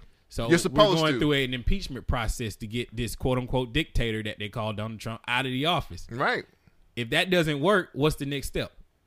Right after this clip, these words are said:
Speaker 2: You tell me.
Speaker 1: Okay, so if we go to the other side of the world and we have these people who are invading your country,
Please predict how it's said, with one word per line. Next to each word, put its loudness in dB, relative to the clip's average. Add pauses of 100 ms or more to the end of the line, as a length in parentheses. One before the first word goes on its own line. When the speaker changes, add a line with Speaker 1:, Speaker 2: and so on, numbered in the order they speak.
(260)
Speaker 2:
You -6
tell 0
me. -4
Speaker 1:
Okay, 0
so -6
if -2
we 0
go 2
to 0
the -6
other 2
side 0
of 2
the 2
world 4
and -2
we 0
have 2
these -4
people -2
who 2
are 0
invading -2
your 0
country, -4